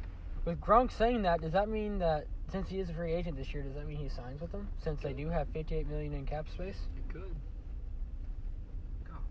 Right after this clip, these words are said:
Speaker 3: what's this in a donkey?
Speaker 2: <laughs>
Speaker 3: That's like, that's like,
Speaker 2: We just spotted a donkey.
Speaker 3: Two donkeys at that.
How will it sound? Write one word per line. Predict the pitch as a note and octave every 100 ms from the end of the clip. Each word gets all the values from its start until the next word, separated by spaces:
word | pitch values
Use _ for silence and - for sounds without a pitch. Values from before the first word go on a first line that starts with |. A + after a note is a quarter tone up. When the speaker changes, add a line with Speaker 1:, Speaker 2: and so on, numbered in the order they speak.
| -
Speaker 3:
what's | - - -
this | - -
in | -
a | - - -
donkey? | - - - - - - -
Speaker 2:
<laughs> | - - - - - - - - - - - - -
Speaker 3:
That's | -
like, | - - - - - - - - - -
that's | - -
like, | - -
Speaker 2:
We | F#3+ G#3+
just | - C4 B3+
spotted | - A#3+ A#3+ B3+ A#3
a | A3 G3 - -
donkey. | C#4+ D#4+ F4 D#4 C4 E3+ A#2+ - - - - -
Speaker 3:
Two | E3 -
donkeys | - - - - - -
at |
that. | - -